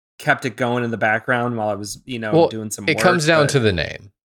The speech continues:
Speaker 2: That darn cat. That's how I felt about this movie.
Speaker 1: <laughs>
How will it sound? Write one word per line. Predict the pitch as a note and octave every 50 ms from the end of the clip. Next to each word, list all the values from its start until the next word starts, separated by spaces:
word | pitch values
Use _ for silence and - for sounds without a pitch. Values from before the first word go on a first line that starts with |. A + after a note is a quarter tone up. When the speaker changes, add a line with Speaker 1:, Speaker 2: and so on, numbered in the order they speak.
| _ _ _ _ _ _ _ _ _ _ _ _ _ _ _ _ _
Speaker 2:
That | - F#2 F2+ F#2 F2 E2+ - F#2
darn | F#2 F2+ F2 F#2+ G2 G2 F#2+ F#2
cat. | - F#2 D#2+ - G1+ G1+ - - _ _ _ _ _ _ _ _ _ _
That's | - B2 -
how | F3+
I | F3+ D3+
felt | - F#3 F3
about | F3+ F3+ F3 -
this | - - -
movie. | F#3 F3+ D3 A2
Speaker 1:
<laughs> | F2 -